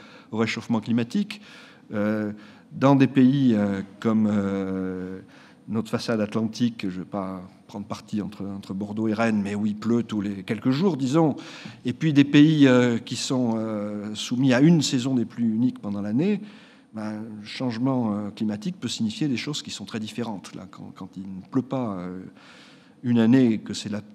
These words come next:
la saison des pluies uniques, euh, et que ça se répète, bon, on,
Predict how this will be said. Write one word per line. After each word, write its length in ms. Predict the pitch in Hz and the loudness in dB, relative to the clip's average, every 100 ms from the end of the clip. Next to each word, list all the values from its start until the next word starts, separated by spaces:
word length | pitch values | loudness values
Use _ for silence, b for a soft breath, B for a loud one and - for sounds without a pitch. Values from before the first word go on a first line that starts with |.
| - | -16
la 80 | 95 | -6
saison 280 | 123 120 | -4 0
des 100 | 120 | 0
pluies 180 | 113 113 | 0 0
uniques, 480 | 110 139 208 - - B B B B - | 2 4 4 0 -12 B B B B -10
euh, 640 | 110 107 107 104 104 101 104 | -6 -6 -4 -4 -4 -6 -6
et 40 | |
que 100 | - | -6
ça 120 | 123 | -4
se 100 | - | -6
répète, 540 | 110 - 196 208 - - | -2 2 2 0 -12 -10
bon, 120 | 110 | -8
on, 480 | 101 95 104 107 | -8 -10 -10 -8